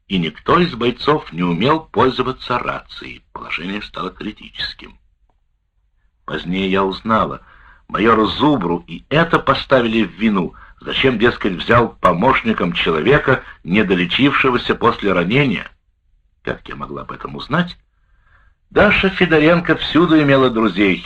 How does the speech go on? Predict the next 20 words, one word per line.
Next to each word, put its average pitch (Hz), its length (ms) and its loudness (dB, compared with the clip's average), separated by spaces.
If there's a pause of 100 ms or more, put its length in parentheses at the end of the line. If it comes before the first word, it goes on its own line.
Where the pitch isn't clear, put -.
она 131 260 -2
мне 71 180 -6
рассказала. - 680 -14 (1400)
И 147 120 -8
вот 175 220 2
было 131 220 -4
принято 190 420 -12
решение. - 460 -10 (720)
Не 80 140 -2
откладывая, 135 760 2
вылетать 113 600 0 (140)
новому 98 500 -2
десанту. - 520 -12 (640)
Предполагалось, 113 720 2
что - 220 0
командиром 107 560 2
группы 127 400 2
будет 107 420 -2
капитан 110 480 -2
Чипига. - 560 -8